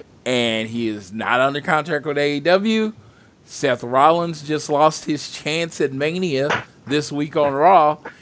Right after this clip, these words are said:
and he needs to find a way to get back on the Mania card. March fifth, fourteenth, live from Jacksonville, Florida. That's when I called Cody Rhodes showing, if he's gonna show up in W W E.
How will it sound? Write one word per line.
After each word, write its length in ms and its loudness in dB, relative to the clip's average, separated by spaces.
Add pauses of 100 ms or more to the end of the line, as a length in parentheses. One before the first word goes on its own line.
(120)
and 180 -2
he 120 -4
needs 280 -6
to 80 0
find 380 2
a 80 2
way 400 4
to 100 0
get 200 -2
back 240 2
on 120 2
the 80 -6
Mania 440 -2
card. 480 4 (680)
March 380 0
fifth, 240 -6
fourteenth, 760 -6 (580)
live 360 2
from 180 -10
Jacksonville, 500 -2
Florida. 520 -6 (720)
That's 300 0
when 140 -4
I 100 0
called 280 -2
Cody 300 -2
Rhodes 280 -2
showing, 520 -4 (100)
if 220 0
he's 160 -6
gonna 180 -8
show 260 -8
up 140 -10
in 80 -14
W 240 -8
W 300 -14
E. 80 -20